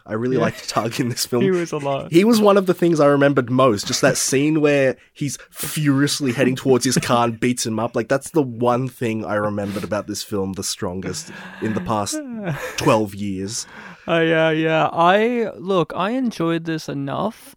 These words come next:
Speaker 2: I thought it was interesting. I agree. I thought it was very meticulously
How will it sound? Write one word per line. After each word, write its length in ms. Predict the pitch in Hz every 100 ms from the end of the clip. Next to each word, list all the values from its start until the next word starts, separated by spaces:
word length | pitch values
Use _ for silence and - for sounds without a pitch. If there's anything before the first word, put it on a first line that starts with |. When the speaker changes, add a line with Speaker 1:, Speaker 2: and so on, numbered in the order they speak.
| -
Speaker 2:
I 140 | 170
thought 340 | 196 - 196 190
it 140 | 170
was 240 | 156 170 147
interesting. 500 | 135 - 131 147 147
I 140 | 156
agree. 360 | 160 151 143 139
I 140 | -
thought 320 | 135 147 147 143
it 80 |
was 160 | 143 135
very 240 | 139 143
meticulously 1300 | 156 156 - 143 - 147 139 139 - 139 135 131 127